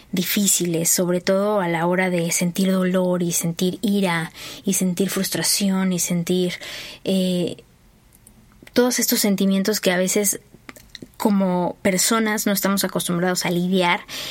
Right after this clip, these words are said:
y que lejos de hacer eso tenemos un sinfín de herramientas como cómo podemos tapar <laughs> estos sentimientos para no sentirlos.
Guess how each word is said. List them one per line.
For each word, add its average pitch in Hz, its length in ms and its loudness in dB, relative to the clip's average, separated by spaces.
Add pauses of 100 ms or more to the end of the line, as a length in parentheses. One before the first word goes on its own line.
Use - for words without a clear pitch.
y 202 140 0
que 190 140 2
lejos 196 380 0
de 175 140 2
hacer 190 280 2
eso 196 200 0
tenemos 185 440 0
un 240 120 4
sinfín 233 340 2
de 214 80 2
herramientas 185 540 0
como 180 360 0 (540)
cómo 262 160 4
podemos 214 320 0
tapar 190 300 0 (540)
<laughs> - 600 0
estos 269 220 2
sentimientos 247 480 2
para 190 260 2
no 220 220 4
sentirlos. 196 640 2